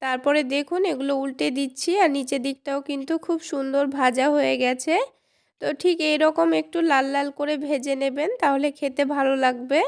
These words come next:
এবার আমি পটলগুলোর তেলটা ঝরিয়ে নিয়ে তুলে নেব।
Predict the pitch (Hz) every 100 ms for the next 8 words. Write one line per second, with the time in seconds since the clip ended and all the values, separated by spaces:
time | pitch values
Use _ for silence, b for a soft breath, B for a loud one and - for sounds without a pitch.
0 | - _ _ _ _ _ _ - 269 294
1 | 311 339 403 302 294 302 277 302 311 320
2 | - 269 262 294 269 277 262 269 269 277
3 | 294 285 277 277 269 254